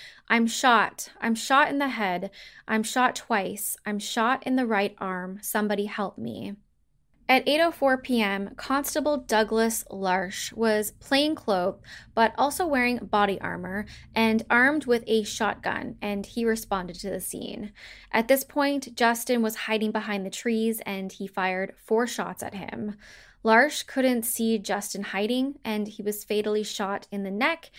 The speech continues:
as he tried to take cover behind his car. Within just twenty minutes of the first R C M P member's arrival, Justin Bork had murdered three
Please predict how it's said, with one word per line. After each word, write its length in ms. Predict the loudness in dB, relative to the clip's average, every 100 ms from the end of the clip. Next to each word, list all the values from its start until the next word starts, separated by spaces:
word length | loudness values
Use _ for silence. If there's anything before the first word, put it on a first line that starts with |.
| -20 _
as 140 | -6 -4
he 100 | -4
tried 380 | -6 -4 -2 -2
to 80 |
take 240 | -4 -4 -6
cover 400 | -6 -2 -2 -4
behind 560 | -6 -8 -6 -6 -8
his 240 | -8 -12 -12
car. 640 | -14 -8 -6 -6 -8 -10 _ -20 -20 -20 -4
Within 440 | -2 0 0 0
just 400 | 0 0 0 -6 -14 -18
twenty 480 | -4 -2 -2 -2
minutes 460 | -2 -2 -4 -4 -4
of 180 | -6 -6
the 140 | -8
first 500 | -10 -8 -8 -8 -10 -4
R 160 | -4
C 200 | -4 -6
M 100 | -6
P 180 | -4 -4
member's 340 | -4 -4 -6 -6
arrival, 640 | -4 -2 -2 0 -2 -4 -10 -20 -20 _
Justin 400 | 0 0 0 -2
Bork 360 | 2 2 2 0
had 240 | -2 0
murdered 480 | 0 -2 -2 -4 -6 _
three 380 | -4 -2 0